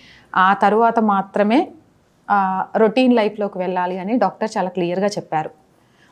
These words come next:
మరి ఎందుకు మళ్ళీ వీడియోస్ చేస్తున్నారు,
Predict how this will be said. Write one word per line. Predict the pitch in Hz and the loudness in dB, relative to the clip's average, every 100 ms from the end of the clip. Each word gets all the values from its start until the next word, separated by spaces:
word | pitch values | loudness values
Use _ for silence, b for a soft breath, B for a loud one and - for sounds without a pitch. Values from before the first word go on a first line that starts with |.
| b 226 | b 0
మరి | 226 | 2
ఎందుకు | 208 240 302 311 | 4 6 4 4
మళ్ళీ | 262 226 226 247 | 2 2 2 2
వీడియోస్ | 233 220 220 220 220 | 2 0 0 -2 -6
చేస్తున్నారు, | 196 - 202 190 190 202 | -6 -6 -4 -4 -4 -4